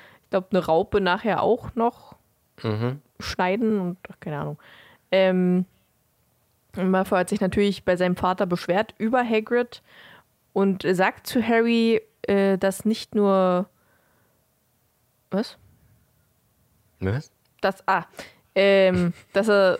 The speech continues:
Speaker 1: sich nicht nur darum sorgen sollte, dass Hagrid rausgeschmissen wird, sondern vielleicht auch noch was anderes passiert, wovon er aber nichts sagt. Ähm, <clears throat>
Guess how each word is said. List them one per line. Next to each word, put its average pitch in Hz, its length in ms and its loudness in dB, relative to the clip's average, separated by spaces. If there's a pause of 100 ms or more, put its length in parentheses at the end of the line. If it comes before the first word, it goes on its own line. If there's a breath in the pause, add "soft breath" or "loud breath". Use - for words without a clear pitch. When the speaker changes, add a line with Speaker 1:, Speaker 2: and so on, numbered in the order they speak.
(220)
Speaker 1:
sich 190 240 -2
nicht 220 180 -2
nur 208 220 4
darum 185 280 2
sorgen 180 320 2
sollte, 175 640 0 (420)
dass - 220 -10
Hagrid 233 320 -2
rausgeschmissen 180 580 -6
wird, 196 160 -4
sondern 185 200 -2
vielleicht 196 220 -6
auch 180 100 -12
noch 208 140 -8
was - 200 -8
anderes 294 460 -2
passiert, 170 640 0 (880 soft breath)
wovon 190 260 -4
er 185 40 2
aber 175 120 -2
nichts 165 200 -8
sagt. 160 400 -6 (840 soft breath)
Ähm, 190 440 2 (180)
<clears throat> - 180 -20